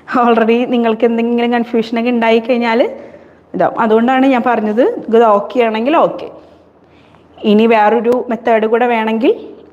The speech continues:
അതാക്കിക്കോളാം. കാരണം വെച്ച് കഴിഞ്ഞാൽ അതാവുമ്പോ നിങ്ങൾക്ക്, ആ, എന്ത് പഠിക്കണ്ട, ആ,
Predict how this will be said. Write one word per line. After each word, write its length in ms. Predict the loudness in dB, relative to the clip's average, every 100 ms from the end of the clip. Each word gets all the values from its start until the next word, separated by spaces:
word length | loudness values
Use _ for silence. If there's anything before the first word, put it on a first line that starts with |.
| -6
അതാക്കിക്കോളാം. 640 | -2 0 -2 -2 0 0 -4 -6
കാരണം 180 | -2 0
വെച്ച് 140 | 0 0
കഴിഞ്ഞാൽ 220 | 0 2
അതാവുമ്പോ 600 | 2 2 2 0 0 -4 -18 -20 -12 -4
നിങ്ങൾക്ക്, 400 | -2 -2 2 2 2 -6 -16 -20 -20 -20 _ _ _ -20 -14 -2
ആ, 120 | 0
എന്ത് 180 | 2 2
പഠിക്കണ്ട, 420 | 2 0 -2 -2
ആ, 360 | -4 -4 -8